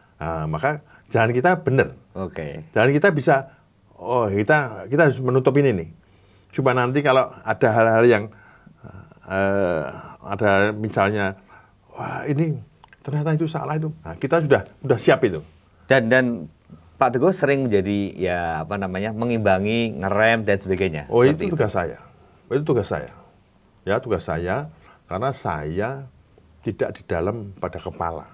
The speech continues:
Speaker 2: Oh.
Speaker 1: Karena kepalanya di beliau.
Speaker 2: Ya.
Speaker 1: Maka awak dan kaki itu ada di saya.
Speaker 2: Oke.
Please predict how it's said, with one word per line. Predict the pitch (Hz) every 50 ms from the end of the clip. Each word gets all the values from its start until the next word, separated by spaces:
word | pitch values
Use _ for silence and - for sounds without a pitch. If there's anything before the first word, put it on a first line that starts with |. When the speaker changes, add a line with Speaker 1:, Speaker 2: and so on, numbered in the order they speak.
| - - - - -
Speaker 2:
Oh. | 170 160 78 78 78 73 71 71
Speaker 1:
Karena | 71 95 98 113
kepalanya | - - - 110 101 101 101 104 113
di | 101 - 82
beliau. | - 82 82 78 73 73 65 - - - _ _ _ -
Speaker 2:
Ya. | _ 80 76 71 65 - - _ _ _ _
Speaker 1:
Maka | 80 76 80 - 107 113 131 135 135 123 - _ _ _ _ _ _ _ _ _ _ _ _ _ _ _ _
awak | - 104 104 110 120 123 - - - _ _ _ - - - - - -
dan | - - 90 92 101
kaki | 104 - - - 143 123 107 110
itu | 120 143 131
ada | 104 101 95
di | 80 -
saya. | - - 73 76 80 78 78 -
Speaker 2:
Oke. | - 82 78 - 82 78 73 73 71